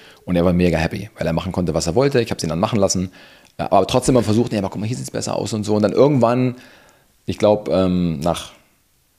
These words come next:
fünf, sechs Folgen hat er angefangen, so ein bisschen mir zu vertrauen.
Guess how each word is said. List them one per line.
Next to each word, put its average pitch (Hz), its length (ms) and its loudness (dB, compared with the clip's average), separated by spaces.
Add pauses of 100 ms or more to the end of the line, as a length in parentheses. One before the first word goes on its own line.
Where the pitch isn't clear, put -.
(220)
fünf, 120 340 -4
sechs - 260 -4
Folgen 120 600 2
hat 85 120 -6
er 85 60 0
angefangen, 101 320 -2
so 95 80 -4
ein 92 60 0
bisschen 95 300 0
mir 92 140 0
zu - 120 -16
vertrauen. 76 500 -4